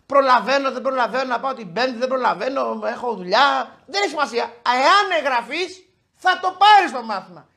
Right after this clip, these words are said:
Και θα το παρακολουθήσεις το μάθημα. Και θα το έχεις όποτε θες το μάθημα. Αλλά μην το χάσετε το μάθημα του Νίκου Λιγερού.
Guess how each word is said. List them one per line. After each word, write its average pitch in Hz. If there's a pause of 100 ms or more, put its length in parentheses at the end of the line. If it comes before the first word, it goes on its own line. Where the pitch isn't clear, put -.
Και -
θα 330
το 349
παρακολουθήσεις 370
το 269
μάθημα. 202 (180)
Και -
θα 294
το 359
έχεις 349
όποτε 381
θες 381
το 403
μάθημα. 202 (200)
Αλλά 311
μην 381
το 359 (100)
χάσετε 320
το 285
μάθημα 285
του 277
Νίκου 277
Λιγερού. 262